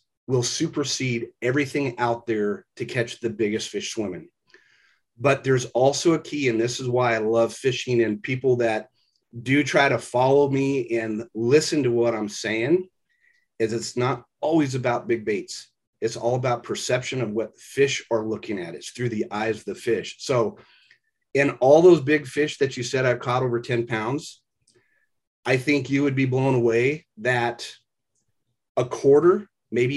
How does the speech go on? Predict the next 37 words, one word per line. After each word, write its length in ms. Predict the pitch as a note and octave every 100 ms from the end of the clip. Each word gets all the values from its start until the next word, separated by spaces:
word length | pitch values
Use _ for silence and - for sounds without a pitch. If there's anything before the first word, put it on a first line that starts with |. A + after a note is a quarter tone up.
| C3
even 160 | C3 C3
close 280 | - C3+ -
to 160 | C3
a 40 | G#2+
half, 500 | G2+ G2 C3 - - _ _ _ _ _ _
were 120 | A2+
caught 260 | G#2+ B2 A#2+
on 160 | A#2 G#2
micro 400 | G#2 A#2+ A#2 G2
baits, 540 | F2+ D#2+ - - - _ _ _ _ _ _ _ _ _
mini 380 | G#2 B2 C#3 C#3
jigs, 500 | A2+ G#2+ F2 E2+ - A#2
stuff 380 | - - C3+ C3
that's 260 | C#3 A#2+ -
a 60 |
sixteenth 640 | - - C#3+ - D#3+ C#3+ B2+
ounce 320 | B2+ B2 B2
and 100 | A2 A#2
eighth 260 | A#2+ B2
ounce 240 | A#2+ A#2 -
crappie 420 | - A2+ A#2 A2
jig 280 | G2+ F#2+ F2
back 260 | F#2+ -
in 80 | G2
the 60 | F#2
day. 260 | F2+ D#2+ _ _ _ -
I've 120 | A2
got 220 | B2 A#2+
fish 260 | - C3+ C3
up 120 | B2+
to 180 | B2 -
eighteen 400 | A#2+ B2 C3 A#2
pounds 340 | A#2 A2 G#2+ G2+
on 180 | E2+
'em, 100 | D#2 - _ _ _ _ _
you 120 | - A2+
know, 320 | G2+ F#2+